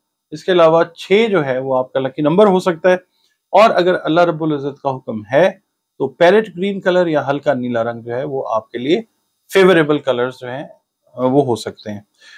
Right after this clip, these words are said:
इसके अलावा, अ, वो पत्थर जो आपकी तकदीर को तब्दील करने में बिल्कुल कादिर नहीं है, ये काम हमारे प्यारे रब का है, जिसने तकदीर बनाई है वही तकदीर को तब्दील कर सकता है अगर वो चाहे तो। अ,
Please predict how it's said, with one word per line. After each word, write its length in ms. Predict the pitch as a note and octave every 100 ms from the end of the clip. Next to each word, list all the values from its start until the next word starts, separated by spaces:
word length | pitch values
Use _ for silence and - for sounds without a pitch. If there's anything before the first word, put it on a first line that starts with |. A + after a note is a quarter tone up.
| - -
इसके 220 | E3+ A#3
अलावा, 340 | G#3 F#3+ F3+ F3+ G#3+ _ _
अ, 200 | - C#3+
वो 180 | C#3+ E3
पत्थर 480 | E3 D3+ - F3+ A3
जो 200 | D#3 D3+
आपकी 460 | B2+ C3 - D3 C#3+
तकदीर 440 | C#3 C3 E3 G3+
को 120 | F#3+
तब्दील 360 | E3 C#3 D3 D3+
करने 260 | D3 C3
में 160 | C#3 C3+
बिल्कुल 260 | A2+ A2+ A#2+
कादिर 340 | B2 A#2 B2+
नहीं 200 | C#3+ D#3+
है, 220 | F3+ A3 _ _ _ _ D3
ये 120 | D#3+
काम 320 | D#3+ D#3+ D#3
हमारे 260 | C#3+ C#3+ C#3+
प्यारे 340 | - C3 B2+
रब 240 | A#2+ D#3 D#3+
का 100 | F#3
है, 100 | F3
जिसने 240 | D#3+ D#3+
तकदीर 360 | C#3+ C3+ C#3 C#3+
बनाई 280 | C#3 C#3 C#3+
है 100 | D3+
वही 200 | C#3 D3+
तकदीर 460 | C3+ - C3 C#3
को 240 | C3+ F3+ G#3+ _ _ _ -
तब्दील 300 | C3 D#3 E3
कर 120 | C#3
सकता 340 | A#2 A2 - A#2+
है 60 |
अगर 80 | A#2+
वो 140 | A#2+
चाहे 340 | A#2+ B2+ C3 D3+
तो। 180 | F3+ A3 - _ _ _
अ, 80 | -